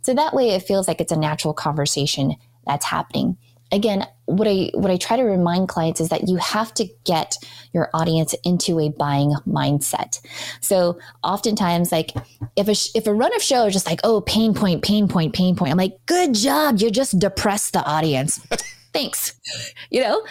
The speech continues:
'Cause then, like, what do you do if someone is, if someone is feeling low and like, ah, you know, it's, that doesn't get them into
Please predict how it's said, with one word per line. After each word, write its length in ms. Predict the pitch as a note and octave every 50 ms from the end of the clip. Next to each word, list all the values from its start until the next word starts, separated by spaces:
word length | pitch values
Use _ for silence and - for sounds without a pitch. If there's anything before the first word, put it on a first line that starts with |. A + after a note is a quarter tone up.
| - - - - - -
'Cause 140 | - F#4 F4+
then, 160 | F#4+ F#4 F#4
like, 200 | F#4+ F4+ F4+ E4+ - - - - - - _ -
what 160 | A3+ A3+ D4+
do 60 | D#4
you 180 | D#4 E4 E4 D4
do 220 | D#4+ D#4 D4 B3
if 300 | - C4 C4+ - - A3+
someone 260 | - C#4 C4+ C#4 C#4 C4
is, 400 | - - A3 G#3+ G3+ G#3 - - _ _ _ _ _ _ _ _ _ _ _ _ _ _ _ _
if 140 | - A3 G#3+
someone 200 | - C4 D4+ D4+
is 120 | C#4+ C4
feeling 280 | - C#4+ C#4+ C#4 C4+ B3+
low 460 | C4+ D#4+ E4 D#4+ C#4+ B3 A#3 G#3+ G3+
and 140 | G3 G3+ G#3+
like, 260 | A3 G#3+ G#3 - - _ -
ah, 460 | - B3+ C4 B3+ B3+ A#3+ A3 G3 - -
you 140 | - G3+ A3+
know, 200 | A3+ A3 A3 G#3+
it's, 320 | - G#3 A#3 A3+ - - - _ -
that 240 | F#3+ G#3+ A#3 A3 G#3
doesn't 420 | A#3+ A#3+ B3 B3 C#4 C#4 C4 A#3
get 240 | G#3 G#3+ G#3 G#3+ -
them 240 | - G3+ G3+ G3 G3+ -
into 680 | - G3 G3 F#3+ - - - G3 F3+ F3 E3+ E3+ F3